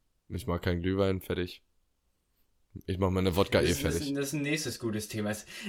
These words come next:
Speaker 2: dafür, dass es acht, achtzehnter November ist, ist es eine viel zu weihnachtslastige Folge.
Speaker 1: Stimmt echt,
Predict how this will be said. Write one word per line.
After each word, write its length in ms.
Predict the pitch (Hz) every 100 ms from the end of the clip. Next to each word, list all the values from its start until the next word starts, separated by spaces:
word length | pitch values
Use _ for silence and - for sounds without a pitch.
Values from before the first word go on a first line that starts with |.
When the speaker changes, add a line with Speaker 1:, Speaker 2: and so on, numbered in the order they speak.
| -
Speaker 2:
dafür, 320 | 127 135 185
dass 140 | 160 151
es 240 | - -
acht, 440 | 180 - - - -
achtzehnter 500 | 170 - 180 175 165
November 440 | 156 139 143 127
ist, 140 | 107 127
ist 140 | 131
es 100 | 135
eine 140 | 135
viel 420 | 123 - 208 277 277
zu 220 | - 160
weihnachtslastige 960 | 151 156 156 - - 143 143 151 143
Folge. 460 | 139 127 107 95 90 - - - -
Speaker 1:
Stimmt 800 | - - - - 123 123 120 -
echt, 500 | 127 175 170 -